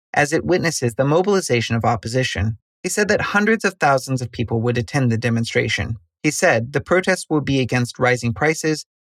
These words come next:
the lies and theft of the current government, and will ask for free elections. When it comes to the opponent of Donald Tusk, on Sunday the thirtieth, Mateusz Morawiecki, the prime minister, made important remarks about the elections and their policies.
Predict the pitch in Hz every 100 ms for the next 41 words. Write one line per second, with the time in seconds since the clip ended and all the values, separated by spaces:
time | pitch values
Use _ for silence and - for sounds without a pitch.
0 | _ - 147 165 180 175 156 - 139 -
1 | 120 117 - 120 117 151 143 120 113 -
2 | _ _ 160 180 - 165 139 - - 143
3 | - 117 123 117 117 - 85 - - _
4 | _ _ 165 160 156 202 208 156 139 135
5 | - 180 175 120 123 123 123 120 117 -
6 | 120 - - _ _ - 147 160 185 160
7 | 123 117 - 156 127 117 _ - 160 185
8 | 214 220 - 151 151 135 135 - - 110
9 | 113 - _ - 127 151 135 147 143 -
10 | 123 117 - - 175 175 185 208 202 135
11 | 120 110 113 120 127 123 127 139 156 -
12 | 165 - 175 180 131 - 127 123 - 107
13 | 107 -